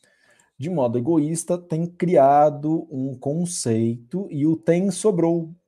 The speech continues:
Por que que sobrou? Porque ele está no plural e a indústria cultural é o sujeito.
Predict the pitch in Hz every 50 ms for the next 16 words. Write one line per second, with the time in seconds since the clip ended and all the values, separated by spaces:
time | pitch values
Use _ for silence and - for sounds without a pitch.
0 | _ _ 233 214 _ 190 214 - - 285 - - - - 151 120 110 107 98 90
1 | 87 - 101 - 117 123 131 - - 135 139 139 - 160 160 143 123 120 127 135
2 | 135 - 143 131 131 131 131 127 113 113 117 117 - 120 - 131 131 131 117 107
3 | 107 117 127 127 - - 107 107 113 135 - - _ _ _ _ - 131 120 -
4 | - 143 120 104 95 87 90 _ - -